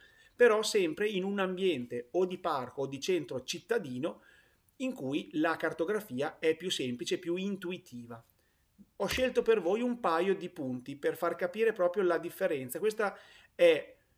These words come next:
una tratta lunga, quindi dal punto sette al punto otto. Ci sono diverse scelte di percorso,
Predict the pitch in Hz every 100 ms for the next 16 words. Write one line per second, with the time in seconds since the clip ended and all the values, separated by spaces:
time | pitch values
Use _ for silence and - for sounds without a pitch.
0 | _ _ - 180 175 143 135 170 147 -
1 | 131 135 127 135 170 220 - - 147 131
2 | 127 156 151 156 - 185 175 135 123 135
3 | 131 135 117 117 - 196 - _ _ -
4 | 208 - 214 156 151 190 220 208 - 156
5 | - 190 143 139 131 160 - 131 127 -
6 | 120 120 - 196 254 -